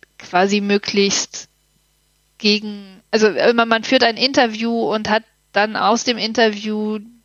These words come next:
die Vorstellung, aha, dieser und jener Situations- oder Kontexteffekt könnte jetzt hier besonders wichtig sein. Also ich frage, ich fange an mit einer Person, äh, bildungsnah,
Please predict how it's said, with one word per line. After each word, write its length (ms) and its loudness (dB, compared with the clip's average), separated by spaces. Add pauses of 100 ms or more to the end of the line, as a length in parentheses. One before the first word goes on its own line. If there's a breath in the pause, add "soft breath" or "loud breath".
(120)
die 120 -6
Vorstellung, 680 2
aha, 480 2
dieser 340 0
und 180 -4
jener 380 0 (240)
Situations- 800 0
oder 180 2
Kontexteffekt 1000 -2
könnte 340 0
jetzt 300 0
hier 260 2
besonders 540 -2
wichtig 300 -6
sein. 200 0
Also 180 -2
ich 160 -6 (320 loud breath)
frage, 460 0
ich 120 -6
fange 260 0
an 180 0
mit 140 -2
einer 260 0
Person, 720 -4
äh, 340 -4
bildungsnah, 1160 0